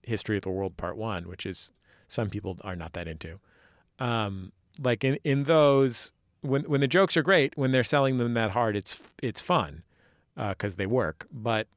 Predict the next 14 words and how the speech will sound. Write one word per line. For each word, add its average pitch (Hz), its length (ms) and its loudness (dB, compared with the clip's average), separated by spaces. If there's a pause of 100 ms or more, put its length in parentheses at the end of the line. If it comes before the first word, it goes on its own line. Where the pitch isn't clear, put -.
(160)
when 110 720 -2 (560)
the 117 80 -6
jokes 123 400 2
don't 117 240 -2
support - 480 -2
the 101 320 -4 (140)
salesmanship, 107 840 -2 (640)
um, 92 460 -4
it's 104 180 -6
kind 104 180 -2
of 87 60 -4
a 87 60 -4
different 85 340 0
matter, 76 320 -6